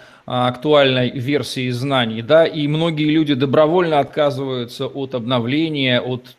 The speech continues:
доступа к знаниям, а, либо просто, м, выбирают путь незнания или делегирование знания кому угодно, там, жрецам, президентам. А, почему так?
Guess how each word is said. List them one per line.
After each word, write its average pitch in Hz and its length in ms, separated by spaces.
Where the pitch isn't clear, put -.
доступа 151 500
к 110 60
знаниям, 113 760
а, 117 280
либо 127 380
просто, 147 420
м, 143 180
выбирают 165 520
путь 175 180
незнания 156 560
или 135 120
делегирование 160 840
знания 139 380
кому 139 280
угодно, 135 320
там, 107 200
жрецам, 139 540
президентам. 127 640
А, 113 200
почему 208 440
так? - 400